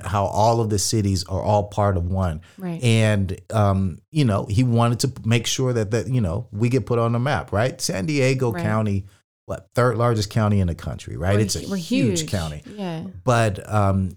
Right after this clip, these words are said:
Speaker 1: you know, North County, he says, sometimes gets overlooked because of Metro San Diego.
Speaker 2: Yeah.
Speaker 1: And so he just really wants to make sure that, um, everything, all of the great, uh, sites, food, and, you know, businesses in the
Speaker 2: Mm-hmm.
Speaker 1: area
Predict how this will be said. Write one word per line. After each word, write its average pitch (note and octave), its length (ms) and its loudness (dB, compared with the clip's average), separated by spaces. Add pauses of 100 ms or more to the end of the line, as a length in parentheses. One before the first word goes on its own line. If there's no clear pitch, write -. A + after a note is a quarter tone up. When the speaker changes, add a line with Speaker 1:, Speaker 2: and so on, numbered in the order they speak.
Speaker 1:
you A#2 200 0
know, F#2+ 120 2
North C#3+ 440 2
County, G2 400 2
he A2 100 4
says, G#2 320 0
sometimes G2+ 420 2
gets G#2 220 0
overlooked G#2 800 0
because F#2+ 340 -2
of F2+ 80 0
Metro A#2+ 360 0
San F#2 300 -2
Diego. G2 520 2
Speaker 2:
Yeah. F#2+ 60 2
Speaker 1:
And F#2+ 100 0
so A2 220 0
he G#2+ 160 2
just G#2+ 180 -2
really C#3 300 2
wants G#2+ 320 0
to - 80 -8
make F#2+ 240 0
sure G2 320 -2
that, F2+ 320 -2 (380)
um, F#2 420 2 (200)
everything, B2+ 600 2
all G#2+ 160 2
of G#2+ 100 0
the G2+ 100 2
great, G2 500 0
uh, E2+ 240 -6
sites, - 840 0
food, A#2+ 640 0 (440)
and, G2+ 440 0 (100)
you B2 160 2
know, G2 380 -2
businesses G#2+ 720 2
in A2 240 2
the G#2 60 2
Speaker 2:
Mm-hmm. G2 120 0
Speaker 1:
area G#2+ 580 2